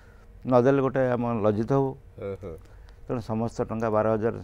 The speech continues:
Speaker 1: ଷାଠିଏ ଟଙ୍କା ଦେଲୁ।
Speaker 2: ଆରେ, ମାନେ,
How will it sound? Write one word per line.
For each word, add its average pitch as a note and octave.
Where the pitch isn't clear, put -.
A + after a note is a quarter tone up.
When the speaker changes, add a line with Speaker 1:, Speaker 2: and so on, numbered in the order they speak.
Speaker 1:
ଷାଠିଏ G2+
ଟଙ୍କା G2
ଦେଲୁ। G2
Speaker 2:
ଆରେ, A#3
ମାନେ, A#3